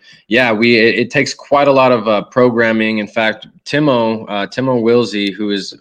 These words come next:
one of my bandmates, he does the majority of all that. So,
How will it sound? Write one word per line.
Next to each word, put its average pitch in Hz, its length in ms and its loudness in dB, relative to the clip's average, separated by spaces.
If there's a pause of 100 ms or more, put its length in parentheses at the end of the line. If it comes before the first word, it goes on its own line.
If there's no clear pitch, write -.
one 104 120 -6
of 101 60 -6
my 98 140 -4
bandmates, 98 560 -6
he 135 260 0
does 113 340 2
the - 80 -8
majority 98 560 -4
of 85 140 -10
all 90 300 -2
that. 85 360 -6
So, 80 400 -8